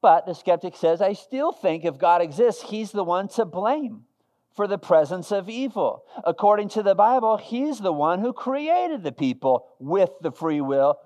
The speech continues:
who do the evil." Well, let me ask you this question. If a man stabs somebody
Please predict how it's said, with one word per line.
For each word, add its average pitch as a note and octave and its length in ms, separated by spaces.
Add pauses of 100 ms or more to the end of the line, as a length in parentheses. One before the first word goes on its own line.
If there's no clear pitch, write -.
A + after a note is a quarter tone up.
who F#3+ 140
do D3+ 280
the F#3+ 200
evil." A#3 460 (2250)
Well, F3 380
let E3+ 100
me E3 140
ask D#3+ 260
you D3+ 80
this D#3 480 (500)
question. - 680 (1700)
If E3+ 180
a E3 80
man D#3 400
stabs D#3+ 560
somebody B2 720